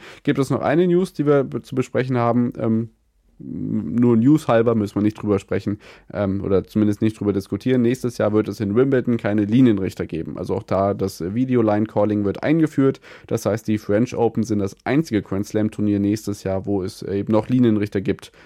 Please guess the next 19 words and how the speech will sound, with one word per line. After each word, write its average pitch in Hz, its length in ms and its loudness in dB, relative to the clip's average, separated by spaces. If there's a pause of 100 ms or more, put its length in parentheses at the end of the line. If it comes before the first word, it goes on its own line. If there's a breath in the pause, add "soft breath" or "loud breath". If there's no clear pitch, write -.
(120 soft breath)
Stand 98 360 -2 (360 soft breath)
heute. - 300 0 (680)
Und 120 160 2
dann 143 220 0
kommen 131 200 0
wir 127 80 0
zum 117 160 0
Wintersport 123 560 0
und 131 80 -2
dann 107 220 0
nehmen 120 180 0
wir 110 60 2
Luca 135 320 0
auch 85 260 -4
wieder 95 160 -2
ein 95 80 -2
bisschen 101 240 -4
mit 95 160 -4
rein. 117 300 -2